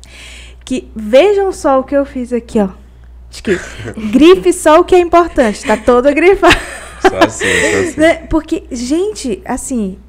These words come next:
Speaker 1: esse texto é sensacional. Gente, vocês que estão aí assistindo, vocês ali atrás, leiam esse trecho. Vocês ainda não leram, porque é dessa semana que vai começar.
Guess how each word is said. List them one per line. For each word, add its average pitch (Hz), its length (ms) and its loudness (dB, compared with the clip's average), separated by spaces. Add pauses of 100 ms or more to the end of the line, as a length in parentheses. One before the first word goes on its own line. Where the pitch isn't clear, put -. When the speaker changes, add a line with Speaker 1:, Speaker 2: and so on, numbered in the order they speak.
(160)
Speaker 1:
esse 359 400 0
texto 262 540 -2
é 240 140 -6
sensacional. 277 800 -8
Gente, 202 320 -10
vocês 202 560 -8
que - 100 -12
estão 190 320 -10
aí 185 160 -8
assistindo, 180 680 -14 (240)
vocês 220 360 -6
ali 208 280 -6
atrás, 196 600 -6 (480)
leiam 254 800 -2
esse 208 300 -6
trecho. 196 340 -6
Vocês 269 320 -2
ainda 269 180 0
não 339 200 2
leram, 277 560 4
porque 226 320 -4
é 220 340 2
dessa 226 240 -4
semana 233 340 -6
que 240 140 -10
vai 233 180 -4
começar. 240 380 -8